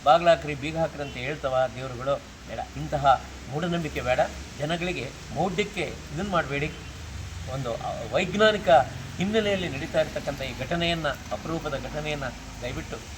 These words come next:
ಎಲ್ಲರೂ ಕೂಡ ನೋಡೋದಕ್ಕೆ ಸಿದ್ಧರಾಗ್ರಿ. ಇದಕ್ಕೇನಪ್ಪ ಅಂದ್ರೆ ಮೋಡಗಳು ಇರಬಾರ್ದು, ಮಳೆ ಬರಬಾರ್ದು, ತುಂಬ ಚೆನ್ನಾಗಿರುತ್ತೆ.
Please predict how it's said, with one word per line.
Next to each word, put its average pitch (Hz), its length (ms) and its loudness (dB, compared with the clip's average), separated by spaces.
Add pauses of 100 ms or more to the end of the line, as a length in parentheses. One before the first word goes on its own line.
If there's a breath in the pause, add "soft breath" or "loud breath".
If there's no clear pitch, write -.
(140)
ಎಲ್ಲರೂ 175 400 0
ಕೂಡ 220 220 4 (460)
ನೋಡೋದಕ್ಕೆ 151 500 -4 (220)
ಸಿದ್ಧರಾಗ್ರಿ. 160 580 2 (340)
ಇದಕ್ಕೇನಪ್ಪ 156 580 0
ಅಂದ್ರೆ 165 480 -2 (160)
ಮೋಡಗಳು 175 520 2
ಇರಬಾರ್ದು, 139 680 2 (220)
ಮಳೆ 123 280 0
ಬರಬಾರ್ದು, 165 500 0
ತುಂಬ 170 580 -2
ಚೆನ್ನಾಗಿರುತ್ತೆ. 156 640 0